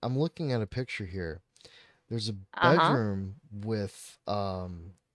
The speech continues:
Speaker 1: uh, I guess a mattress that has plastic on it laying up against the wall. So I go over to
Speaker 2: Mm-hmm.
Speaker 1: the loft area, wherever that loft was.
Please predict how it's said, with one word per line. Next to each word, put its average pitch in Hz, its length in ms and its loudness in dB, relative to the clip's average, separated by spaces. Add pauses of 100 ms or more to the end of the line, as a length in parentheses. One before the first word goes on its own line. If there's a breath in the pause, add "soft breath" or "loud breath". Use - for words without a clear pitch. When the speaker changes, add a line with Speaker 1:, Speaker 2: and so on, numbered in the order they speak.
(340)
Speaker 1:
uh, 62 180 -2
I 104 120 -4
guess 104 260 0
a 107 60 0
mattress 87 720 -4
that 98 100 -4
has 92 200 -4
plastic - 540 -6
on 76 200 -8
it 82 180 -12
laying 90 280 -6
up - 120 -12
against - 280 -14
the 104 60 -12
wall. 104 340 -8 (560 loud breath)
So - 180 -16
I 127 120 0
go 233 300 0
over 180 340 0
to 165 140 -2
Speaker 2:
Mm-hmm. 233 40 -2
Speaker 1:
the 254 80 -4
loft 95 720 -4
area, 76 380 -6 (100)
wherever 98 800 -12
that 82 140 -10
loft 67 360 -10
was. - 260 -16